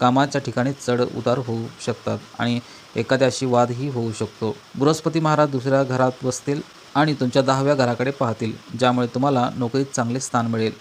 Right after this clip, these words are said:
आणि तुम्हाला वरिष्ठ लोकांचे सहकार्य मिळेल. महिन्याच्या उत्तरार्धात सूर्य आणि बुध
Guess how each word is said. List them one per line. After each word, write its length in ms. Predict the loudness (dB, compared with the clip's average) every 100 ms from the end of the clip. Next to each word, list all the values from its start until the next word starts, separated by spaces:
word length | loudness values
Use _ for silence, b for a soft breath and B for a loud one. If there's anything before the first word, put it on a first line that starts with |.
| -6
आणि 160 | -4 -2
तुम्हाला 260 | 0 2 2
वरिष्ठ 380 | 0 -2 -4
लोकांचे 400 | -4 -2 -4 -4
सहकार्य 540 | -4 -2 -2 -2 -2 -2
मिळेल. 320 | 0 -2 -4 -10 B B B 2
महिन्याच्या 380 | 4 4 2 0
उत्तरार्धात 520 | 2 4 4 4 0
सूर्य 340 | 0 -2 0
आणि 200 | 0 0
बुध 240 | -2 -2